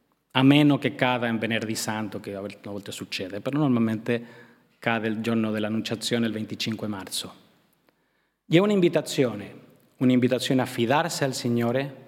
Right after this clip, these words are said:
a fare proprio questo canto di Maria. Maria fa proprio questo canto di Anna che abbiamo sentito al Salmo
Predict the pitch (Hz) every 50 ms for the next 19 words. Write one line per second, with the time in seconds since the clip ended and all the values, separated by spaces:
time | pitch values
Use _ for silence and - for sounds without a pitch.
0 | - _ _ _ _ _ _ _ _ _ _ _ _ _ _ _ _ _ _ -
1 | 139 139 135 - 170 170 175 180 170 175 - 190 185 190 185 180 185 - - 120
2 | 120 113 104 95 - - - - - - 147 127 - - - 143 - - 143 135
3 | 135 131 120 - 127 117 120 117 117 110 110 110 107 104 101 95 90 - - -
4 | - _ _ _ _ _ _ _ _ _ - 135 143 151 175 185 180 - 170 160
5 | 160 - 180 180 190 180 170 - 131 123 120 113 104 95 - - - - - 143
6 | 127 - - 147 131 - 156 151 151 147 151 143 131 123 139 139 147 156 160 151
7 | 143 123 120 - 127 120 135 131 131 127 - 127 123 117 - 127 120 120 117 110
8 | - - 110 104 104 107 117 143 175 208 - - -